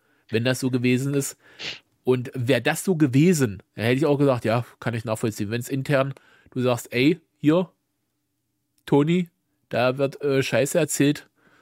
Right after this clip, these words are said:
äh, hab da mal ein Auge drauf, nix passiert, ja, äh, aber ja, äh, es ist eine Situation. Gut, äh, was denn hinterher passiert ist mit der Schlägerei und so, das ist ja eh nochmal ein ganz anderes, äh, Thema.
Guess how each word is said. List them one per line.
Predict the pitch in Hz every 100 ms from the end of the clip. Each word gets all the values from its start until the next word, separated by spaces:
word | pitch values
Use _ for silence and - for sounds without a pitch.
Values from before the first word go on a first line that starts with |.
| _ _ _ _ -
äh, | 117 110 113 113 _ _ _ _ _ _ _ _ _ _ _ _
hab | - -
da | 120
mal | 123
ein | 117
Auge | 123 139
drauf, | 151 131 139
nix | 135 131
passiert, | - 113 - 165 -
ja, | - 117
äh, | 135 131 127 127 - - _ _ _ _ _ _ _ _ _ _ _ _ -
aber | 110 104
ja, | 92 98 104 98 -
äh, | 107 98 -
es | 160 143 135 120
ist | 110
eine | 113
Situation. | 107 107 107 117 113
Gut, | 147 196
äh, | 131 113
was | 117
denn | 131
hinterher | 123 131 123
passiert | - 117 131
ist | 120
mit | 123 113
der |
Schlägerei | - 117 117 95 110
und | 127 120
so, | 113 - _ - _
das | 107
ist | 104
ja | 104
eh | 104 107
nochmal | 104 98 98
ein |
ganz | 98 98
anderes, | 101 101 92 - -
äh, | 110 95
Thema. | 95 - 95 98 101